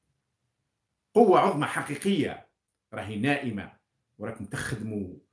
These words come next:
باش تبقى العداوة مع المغرب وتبقى الخلافات و-، وهاي ليبيا يعبث بها الإماراتيين والمصريين والفرنسيين وأنتم وكأنكم لا توجدون.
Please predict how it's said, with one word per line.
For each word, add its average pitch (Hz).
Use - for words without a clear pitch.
باش -
تبقى 107
العداوة 113
مع 113
المغرب 117
وتبقى 185
الخلافات 139
و-، 104
وهاي 151
ليبيا 147
يعبث 131
بها 135
الإماراتيين 143
والمصريين 139
والفرنسيين 147
وأنتم 151
وكأنكم 151
لا 147
توجدون. 139